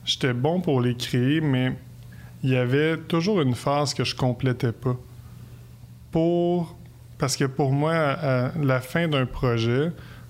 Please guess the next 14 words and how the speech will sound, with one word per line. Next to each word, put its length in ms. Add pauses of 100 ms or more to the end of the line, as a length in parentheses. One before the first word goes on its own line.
(140)
donc 380 (160)
le 120
moment 280
où 60
il 60
s'est 160
manifesté, 760
le, 140
le 260
moment 240
de 120
le 100
célébrer 680
aussi, 540